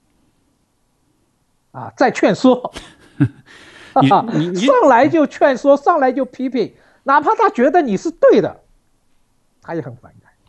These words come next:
Speaker 2: 你讲的这个点，其实，啊，我，我以我自己家庭的关系作为一个，呃，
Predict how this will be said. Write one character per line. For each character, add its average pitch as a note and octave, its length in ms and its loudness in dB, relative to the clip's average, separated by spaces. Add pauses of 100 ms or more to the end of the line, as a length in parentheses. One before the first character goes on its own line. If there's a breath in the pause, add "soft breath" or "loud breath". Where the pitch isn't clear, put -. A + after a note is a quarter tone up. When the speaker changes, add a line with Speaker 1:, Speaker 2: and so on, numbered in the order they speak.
(760 loud breath)
Speaker 2:
你 F3+ 140 -6
讲 G#3 220 -4
的 G2+ 80 -2
这 G3 220 -4
个 C#3 100 -4
点， F#2+ 400 -6
其 - 180 -10
实， D3 460 -4
啊， E2+ 400 -8 (100)
我， G2+ 100 -12 (120)
我 G2+ 120 -2
以 D3 100 -2
我 C3 120 0
自 D3 140 -10
己 G#2 80 -8
家 B2+ 180 -2
庭 B2 140 -2
的 A2 80 -2
关 A2+ 220 -2
系 - 100 -10
作 A2+ 160 -6
为 F#2 140 -6
一 F#2 80 -8
个， F#2+ 240 -8 (100)
呃， D2+ 260 -16